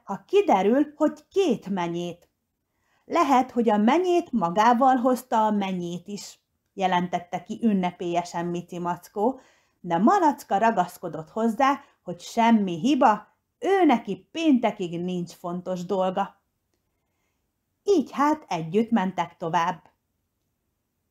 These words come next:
Cserjebozót volt a közelben, és a két menyét lábnyoma, mintha a bozót körül húzódott volna.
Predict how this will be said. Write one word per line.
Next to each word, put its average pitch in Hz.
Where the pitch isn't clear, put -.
Cserjebozót 214
volt 190
a 165
közelben, 220
és 185
a 185
két 262
menyét 220
lábnyoma, 226
mintha 311
a 330
bozót 190
körül 185
húzódott 185
volna. 185